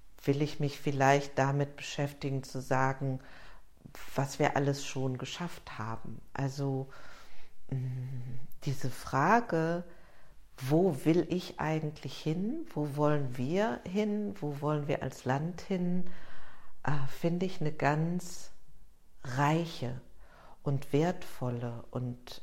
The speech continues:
ähm, ich hab den Eindruck, unsere Zeit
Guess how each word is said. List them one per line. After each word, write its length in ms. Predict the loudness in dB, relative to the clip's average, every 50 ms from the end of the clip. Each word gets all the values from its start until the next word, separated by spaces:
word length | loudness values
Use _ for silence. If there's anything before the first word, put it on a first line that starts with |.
| -6 -4
ähm, 640 | -4 -4 -2 -2 -4 -4 -4 -4 -4 -4 -4 -4 -6 -6 -6 -6 -4 -6 -6 -8 -8
ich 120 | -4 -2 -2
hab 160 | -2 0 0
den 220 | 0 0 0 0 0
Eindruck, 720 | 0 2 2 2 0 -2 -2 -4 -6 -6 -8 -12 -14 -16 -18 -16 -14 -10 -8 -4
unsere 400 | -2 0 0 0 0 -2 -6 -6
Zeit 580 | -6 -8 -6 -4 -2 0 0 0 0 0 -4 -8